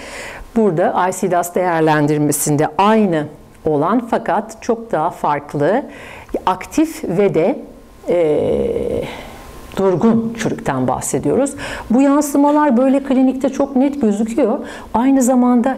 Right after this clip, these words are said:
histolojik yansımaları alınan, e, histolojik kesitlerde de aynı şekilde çok güzel yansıyor. Çünkü hızlı gelişen çürüklerde bu, e, dentin tübüllerinde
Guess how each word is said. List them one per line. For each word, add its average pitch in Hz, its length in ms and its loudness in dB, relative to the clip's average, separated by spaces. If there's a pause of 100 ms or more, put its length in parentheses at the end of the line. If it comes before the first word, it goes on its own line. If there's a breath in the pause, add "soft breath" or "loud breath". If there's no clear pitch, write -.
histolojik 233 640 0
yansımaları 220 720 2
alınan, 208 440 2 (420 loud breath)
e, 185 140 0
histolojik 220 500 0
kesitlerde 220 640 0
de 226 60 0
aynı 165 240 -2
şekilde 160 340 -4
çok - 240 -8
güzel 151 320 -2
yansıyor. 156 500 0
Çünkü 240 240 0
hızlı 208 300 -2
gelişen 226 480 -2 (480 loud breath)
çürüklerde 202 840 0 (260 loud breath)
bu, 196 460 2
e, 170 420 2
dentin 226 420 2
tübüllerinde 170 800 0